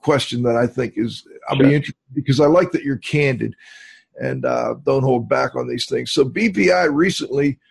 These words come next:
Speaker 1: has started their, um, home health evaluator or something like that.
Speaker 2: Mm-hmm.
Speaker 1: They're trying to get their group more focused on indoor air quality. I'm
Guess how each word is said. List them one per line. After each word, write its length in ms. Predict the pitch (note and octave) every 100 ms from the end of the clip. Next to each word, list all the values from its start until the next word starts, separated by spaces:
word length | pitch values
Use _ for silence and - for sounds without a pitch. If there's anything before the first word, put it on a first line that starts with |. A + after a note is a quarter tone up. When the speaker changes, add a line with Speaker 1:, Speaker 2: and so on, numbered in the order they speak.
| _ _ _ -
Speaker 1:
has 320 | C#3+ B2 -
started 580 | - - D#3+ D#3 D3+ C#3
their, 400 | C#3+ C3 B2+ A#2+
um, 460 | A#2+ A#2+ A#2+ - _ - -
home 360 | - D#3+ F3 E3
health 320 | D3+ D#3+ -
evaluator 1000 | D#3+ C#3 C#3+ D#3 D3+ D3 D#3 D3+ D3 D3
or 40 |
something 420 | - D3 - D3+
like 220 | C#3 C3+ -
that. 340 | C#3 C#3+ C3+
Speaker 2:
Mm-hmm. 240 | C3+ C3+
Speaker 1:
They're 220 | C#3 C3 - _ _ _ _ -
trying 300 | F3+ F#3 F3
to 80 | D3
get 160 | E3 - _ -
their 260 | C3 D3
group 340 | B2 C#3 D3+ D#3
more 180 | D3 C3+
focused 560 | - D3 C3 C3+ -
on 160 | C3 C#3
indoor 360 | D3 C3+ B2
air 180 | C#3 C3+
quality. 480 | - D3+ C#3+ B2
I'm 100 | A#2